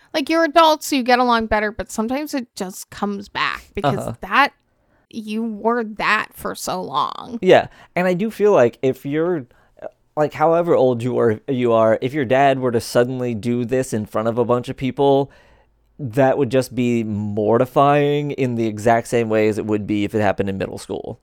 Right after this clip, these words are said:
Speaker 2: It'd just be like, "Stop, stop it."
Speaker 1: Oh, I
Speaker 2: Just
Speaker 1: just
Speaker 2: stop.
Speaker 1: love Niles
Speaker 2: Oh.
Speaker 1: being like, "It's not a game. This is a club, and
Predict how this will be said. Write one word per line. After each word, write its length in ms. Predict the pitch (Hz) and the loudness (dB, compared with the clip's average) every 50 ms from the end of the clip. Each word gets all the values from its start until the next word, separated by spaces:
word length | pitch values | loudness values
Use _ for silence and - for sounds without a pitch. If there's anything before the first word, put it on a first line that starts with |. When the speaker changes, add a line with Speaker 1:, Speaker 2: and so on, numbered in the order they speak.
| _ | _
Speaker 2:
It'd 120 | - 127 110 | -18 -10 -8
just 180 | 135 120 - | -6 -6 -4
be 100 | - 123 | -2 -2
like, 300 | 110 104 104 101 - - _ _ _ _ _ _ _ _ | 0 0 -2 -4 -6 -10 _ _ _ _ _ _ _ _
"Stop, 440 | - - - - - 220 196 160 - - - - _ _ _ _ _ _ _ _ _ | -20 -20 -20 -20 -20 -20 -20 -20 -20 -20 -20 -20 _ _ _ _ _ _ _ _ _
stop 400 | - - - - - 196 - - | -20 -20 -20 -16 -14 -14 -12 -10
it." 320 | 156 139 135 123 113 127 131 - _ _ _ _ _ _ _ _ - | -10 -10 -10 -10 -12 -14 -16 -20 _ _ _ _ _ _ _ _ -2
Speaker 1:
Oh, 200 | - 262 254 247 - | 2 4 4 4 4
I 100 | - 277 | 4 2
Speaker 2:
Just 60 | - | 2
Speaker 1:
just 120 | 403 415 - | 0 0 2
Speaker 2:
stop. 160 | 427 427 415 | 4 2 2
Speaker 1:
love 80 | 359 285 | 2 2
Niles 640 | 240 254 277 262 226 208 214 220 226 226 233 165 | 2 2 2 2 2 2 4 4 4 4 2 2
Speaker 2:
Oh. 40 | 143 | 0
Speaker 1:
being 220 | - 214 208 208 214 | -2 -2 -2 0 0
like, 260 | 202 190 185 - _ | -2 -2 -4 -6 _
"It's 180 | - 226 - - | -14 -4 0 2
not 260 | 240 226 220 247 302 | 4 6 6 6 4
a 60 | 381 | 4
game. 460 | 277 247 247 233 226 233 233 247 240 | 2 2 2 2 2 4 2 2 2
This 240 | 240 262 262 302 285 | 2 0 0 0 -2
is 100 | 254 208 | -4 -8
a 60 | 190 | -8
club, 340 | - - - 294 294 294 285 | -8 0 4 6 6 6 6
and 160 | 254 233 - | 4 0 -4